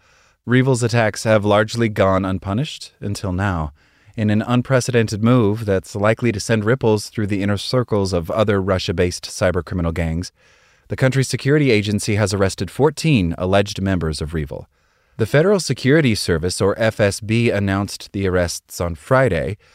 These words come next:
according to reports from the independent Russian news agency Interfax and a press statement from F S B officials. It's the first significant action against ransomware gangs the Russian government has taken,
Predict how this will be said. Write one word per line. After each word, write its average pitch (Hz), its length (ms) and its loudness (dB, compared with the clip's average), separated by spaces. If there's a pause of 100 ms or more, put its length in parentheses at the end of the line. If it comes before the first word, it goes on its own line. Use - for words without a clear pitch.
(140)
according 98 360 0
to - 100 -6
reports 101 480 0
from 101 160 -2
the 98 140 -2
independent 101 540 -2
Russian 98 440 -2
news 101 240 0
agency 95 520 -6
Interfax 107 720 -6 (240)
and 98 140 -4
a - 20 -6
press 147 280 -2
statement 95 420 -2
from 98 180 -4
F 92 260 -6
S 90 200 -4
B 87 160 -6
officials. - 560 -10 (380)
It's 104 180 -2
the 107 100 -2
first - 440 -4
significant 123 800 -2
action 127 420 -2
against 110 380 -2
ransomware 98 600 0
gangs 90 420 0
the 87 140 -2
Russian 90 440 -2
government 92 480 -2
has 85 160 -12
taken, 98 440 -4